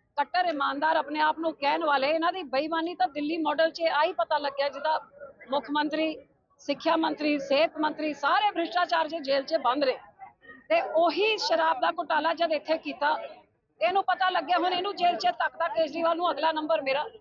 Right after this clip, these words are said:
ਤੇ ਨਾਲ ਦੀ ਨਾਲ ਦਿੱਲੀ ਦੇ ਘੁਟਨੇ ਟੇਕ ਕੇ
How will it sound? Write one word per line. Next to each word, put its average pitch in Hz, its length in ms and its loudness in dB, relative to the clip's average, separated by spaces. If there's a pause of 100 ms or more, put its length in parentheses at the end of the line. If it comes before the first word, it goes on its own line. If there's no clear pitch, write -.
(320)
ਤੇ 320 80 2
ਨਾਲ 330 360 2
ਦੀ 415 100 -6
ਨਾਲ 381 280 2
ਦਿੱਲੀ 330 260 -6
ਦੇ 359 200 0
ਘੁਟਨੇ - 480 -10
ਟੇਕ 302 300 -2
ਕੇ 302 240 0